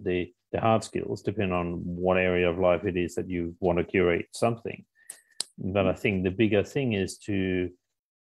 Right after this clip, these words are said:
to be self-aware enough that you know exactly what it is you're looking for, and to be strong enough to be able to stand by that and going, "Yeah,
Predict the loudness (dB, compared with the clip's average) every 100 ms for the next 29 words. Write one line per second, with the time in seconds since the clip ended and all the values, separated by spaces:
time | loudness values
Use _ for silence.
0 | _ _ -8 -2 -2 -4 -2 0 2 0
1 | 0 0 0 -2 -2 0 0 0 -2 -2
2 | -2 -2 -4 -8 -20 _ -6 -2 -2 -6
3 | -10 -8 -6 -4 -4 -4 -6 -6 -4 -4
4 | -4 -6 -6 -4 -2 -2 -2 -4 -2 0
5 | 2 2 0 -4 -4 -4 -2 0 0 -2
6 | -6 _ _ _ _ _ -12 -6 -6 -2
7 | -2 -2 -2 2 2 4 2 0 -2 -6
8 | -2 0 0 -2 -4 -6 -4 -2 -4 -4
9 | -2 -2 -2 -4 -6 -4 -2 -2 -2 -2